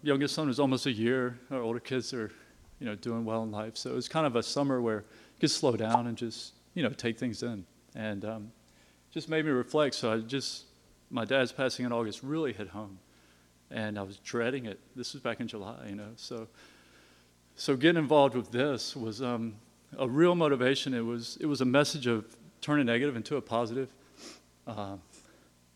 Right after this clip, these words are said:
you know, and it was really motivating. And we got involved, and it was fun, and there was lots of connections. Um, my dad was actually a public defender in downtown Durham, and, um, really involved with the community,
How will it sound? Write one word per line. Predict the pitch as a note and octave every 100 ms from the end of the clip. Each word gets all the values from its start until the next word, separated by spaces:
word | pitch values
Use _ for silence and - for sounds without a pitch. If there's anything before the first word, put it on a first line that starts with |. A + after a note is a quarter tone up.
| - - - - _ _ -
you | B2+
know, | B2+
and | B2+
it | B2
was | A2+
really | A2+ D3+ F3+
motivating. | B2 B2 E3+ A#2 G#2 G#2 - -
And | B2+
we | A#2
got | A2+ C3
involved, | B2+ G#2 A#2 A#2 A#2 - _ - - - _ _
and | - A#2 A2 G#2
it | G2
was | G2+
fun, | - C3+ B2+ B2+
and | A#2+
there | A#2
was | B2
lots | F3 -
of | D3
connections. | C3+ C3+ A#2+ G#2 B2
Um, | A2+ A#2 G#2+ -
my | C3
dad | A#2 C3 C3
was | A#2+
actually | B2 - A#2+ A2 A2+ -
a | A#2+
public | - C#3 B2+ - -
defender | - C3 C#3 B2
in |
downtown | A2+ A#2 - A#2
Durham, | G#2 G2+ G#2 G#2 _ -
and, | G#2 G#2+ G2
um, | F#2+ G2 _ - - -
really | B2+ C3
involved | B2 A#2+ A#2+
with | A#2
the |
community, | - A#2 A2+ A2+ A#2+